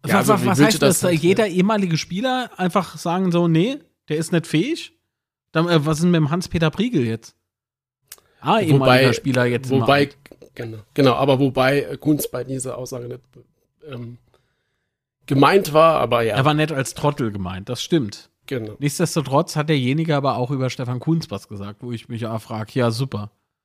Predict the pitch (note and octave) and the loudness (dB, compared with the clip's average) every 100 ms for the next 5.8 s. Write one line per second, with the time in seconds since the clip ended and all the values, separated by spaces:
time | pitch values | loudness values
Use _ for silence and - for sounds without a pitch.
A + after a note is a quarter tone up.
0 | _ _ _ _ A#2+ C3 B2+ D3 - D#3+ | _ _ _ _ 0 2 2 0 -2 -4
1 | - C#3+ C3+ B2 C#3 E3+ C3 F3+ G3 G3+ | -2 0 0 0 -4 -6 -6 -6 -4 -6
2 | G#3 G#3 _ _ _ _ _ _ _ _ | -10 -16 _ _ _ _ _ _ _ _
3 | _ _ _ _ _ _ _ _ _ _ | _ _ _ _ _ _ _ _ _ _
4 | _ _ _ _ _ _ - B2+ A2+ A2 | _ _ _ _ _ _ -8 -6 -6 -10
5 | F#2+ B2+ - C#3+ B2 C#3+ D3 - | -16 -14 -12 -10 -10 -12 -12 -16